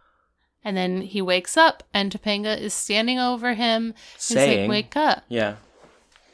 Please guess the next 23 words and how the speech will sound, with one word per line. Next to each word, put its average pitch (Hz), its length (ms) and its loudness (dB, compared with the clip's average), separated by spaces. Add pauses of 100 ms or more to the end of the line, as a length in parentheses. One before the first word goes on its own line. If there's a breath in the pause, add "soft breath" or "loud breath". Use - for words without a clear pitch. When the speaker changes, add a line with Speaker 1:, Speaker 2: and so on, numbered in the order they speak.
(500 soft breath)
Speaker 2:
So 120 340 4
she 147 360 6
tells 131 280 4
him 123 60 0
to 123 60 2
wake 117 200 2
up, 123 340 8
and 117 160 -4
he's 117 320 -2
like, 110 340 -2
"Oh, - 380 -14
I, 117 240 -12 (140)
I 110 120 -8
know, 120 520 -6
I 113 100 -12
know 123 680 -4 (1300)
everything's 147 460 0
okay 135 320 -2
now." - 380 -8 (1040)
And 101 120 -16
she's 117 220 -8
like, 113 160 -10
"Oh, 165 400 -4